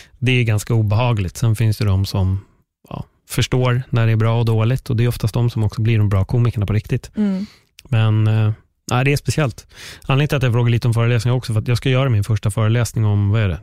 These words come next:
Speaker 1: Två, två ve-, ja, exakt om två veckor.
Speaker 2: Oh, kul.
Speaker 1: Då är jag den första, ja.
Speaker 2: Vad är det då, då?
Speaker 1: Eh, det kommer handla om, det är på ett... Eh,
Speaker 2: Blockchain? Nej.
Speaker 1: Nej.
Speaker 2: <laughs>
Speaker 1: Nej, det är faktiskt om, det är typ så här min resa genom träning.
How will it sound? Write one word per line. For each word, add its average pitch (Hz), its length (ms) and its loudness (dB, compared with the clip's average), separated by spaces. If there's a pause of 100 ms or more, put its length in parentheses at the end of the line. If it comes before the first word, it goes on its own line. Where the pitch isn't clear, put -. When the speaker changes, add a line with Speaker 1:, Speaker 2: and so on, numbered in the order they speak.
(100)
Speaker 1:
Två, 110 840 0 (440)
två 127 240 0
ve-, 120 80 0
ja, 143 200 -4
exakt - 300 -6
om 117 80 0
två 123 160 -2
veckor. 123 280 -2
Speaker 2:
Oh, 269 280 -2 (520)
kul. - 400 -4
Speaker 1:
Då 147 80 0
är 135 60 2
jag 127 80 2
den 117 80 2
första, 113 280 0
ja. 127 240 2 (300)
Speaker 2:
Vad 233 120 0
är 240 40 0
det 277 60 0
då, 202 160 -4 (360)
då? 120 60 -4
Speaker 1:
Eh, 131 320 0
det 127 140 0
kommer 165 200 0
handla 165 260 0
om, 139 280 0
det 147 160 0
är 147 40 -2
på 135 320 -2
ett... - 360 -4
Eh, 117 300 0
Speaker 2:
Blockchain? 233 320 0 (320)
Nej. 254 120 -6
Speaker 1:
Nej. 175 500 0
Speaker 2:
<laughs> 285 80 -4 (720)
Speaker 1:
Nej, 143 100 -2
det 143 60 0
är 135 40 -2
faktiskt 143 300 -4
om, 127 220 -4
det 127 120 -6
är - 20 -4
typ 120 160 -8
så 131 60 -6
här 127 80 -2
min 139 300 0
resa 123 400 -2
genom 110 320 -2
träning. 117 580 -2